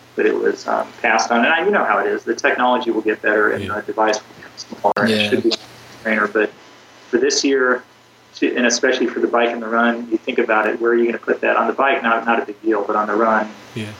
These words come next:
Speaker 1: potentially a, a bigger deal depending on what you're wearing, et cetera.
Speaker 2: So th-, this year, I mean, hopefully that may happen ne-, next year, but this year there's obviously, um,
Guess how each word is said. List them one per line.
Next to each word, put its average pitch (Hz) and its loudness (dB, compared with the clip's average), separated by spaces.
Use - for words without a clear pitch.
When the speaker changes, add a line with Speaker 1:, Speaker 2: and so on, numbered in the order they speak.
Speaker 1:
potentially 117 0
a, 107 4
a 110 0
bigger 110 2
deal 101 -2
depending 107 -4
on 104 -2
what 104 0
you're 101 -2
wearing, 101 -4
et - -14
cetera. 104 0
Speaker 2:
So 202 4
th-, 175 0
this 220 0
year, 190 0
I - -2
mean, 151 0
hopefully 139 -2
that 135 -4
may 143 -2
happen 147 0
ne-, 160 -2
next 160 -2
year, 185 2
but 160 -6
this 190 0
year 170 0
there's 143 -2
obviously, 127 0
um, 123 -4